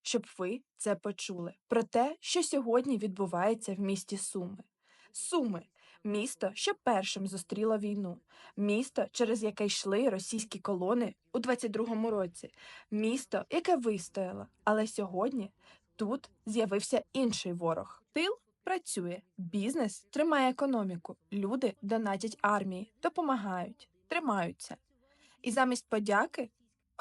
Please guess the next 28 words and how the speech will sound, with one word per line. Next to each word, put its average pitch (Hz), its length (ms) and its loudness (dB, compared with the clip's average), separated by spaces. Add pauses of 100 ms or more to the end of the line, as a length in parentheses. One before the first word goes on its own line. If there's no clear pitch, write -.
отримують 302 480 -8
обшук. 190 380 -6 (400)
Не 262 140 2
від 349 220 -4
ворога, 202 420 -4 (160)
а 202 120 2
від 190 240 -2
тих, 254 320 -4 (260)
хто - 240 -6
мав 254 320 4
би 220 160 0
захищати. 208 800 -4 (280)
Міграційна 370 580 0
поліція. 294 600 -2 (240)
Їхня 233 340 0
місія — 208 580 0 (100)
нелегальні 233 600 2
мігранти, 202 600 0
контрабанда, 262 800 0
громадяни 233 640 0
країни-агресора. 214 1040 -4 (420)
Але 214 220 0
замість 214 440 0
цього 214 420 4
вони 302 180 2
приходять 254 460 -2
до 240 100 -2
бізнесу. 196 640 -6